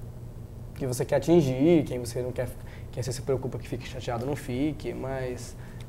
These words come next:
é, é muito novo isso de ter, ter problema pra fazer humor, né? Isso passa já daqui a pouco também.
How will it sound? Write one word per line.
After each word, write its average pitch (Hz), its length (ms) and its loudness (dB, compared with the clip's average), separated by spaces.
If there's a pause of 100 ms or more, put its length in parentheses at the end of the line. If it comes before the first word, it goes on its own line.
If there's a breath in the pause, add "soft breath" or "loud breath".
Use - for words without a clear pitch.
(120)
é, 123 720 -4
é 147 40 2
muito 285 280 6
novo 185 260 10
isso - 140 0
de 135 80 -4
ter, 135 160 0 (340)
ter - 80 -2
problema 127 520 -2
pra - 100 -6
fazer 131 160 -2
humor, 117 340 -4
né? 123 80 -6 (340)
Isso - 140 -4
passa - 340 0
já 120 120 -6
daqui 123 160 -8
a - 20 -8
pouco - 220 -8
também. 113 180 -8